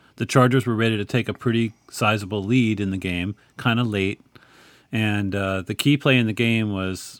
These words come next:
uh, when Herbert, uh, threw a pass at the goal line, and rookie defensive back intercepted it and ran it all the way back for a touchdown, making the game, I think it was tied at that moment.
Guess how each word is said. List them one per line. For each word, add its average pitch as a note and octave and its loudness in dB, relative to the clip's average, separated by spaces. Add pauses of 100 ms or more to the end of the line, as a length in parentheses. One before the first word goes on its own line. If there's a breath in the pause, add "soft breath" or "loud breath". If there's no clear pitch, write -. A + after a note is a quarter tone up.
uh, G#2 -10
when G2 -6
Herbert, A2 -2 (160)
uh, F#2+ -4 (480 soft breath)
threw C3+ 4
a B2 4
pass A2+ 2
at G#2 -6
the G2+ -6
goal A2+ -2
line, F#2 -4 (360 soft breath)
and G2+ -2
rookie A2+ 0 (100)
defensive A#2 -2
back G#2 -2
intercepted G#2 -4
it G2+ -4
and G2 -6
ran F#2+ -4
it F#2 -4
all F2+ -6
the F#2 -6
way F2 -6
back F2 -6
for - -12
a E2 -10
touchdown, F2 -8
making F2+ -8
the F2 -8
game, F2+ -10
I G2 -10
think - -8
it - -6
was D#2+ -14
tied F2+ -6
at F2+ -10
that D#2+ -14
moment. E2 -14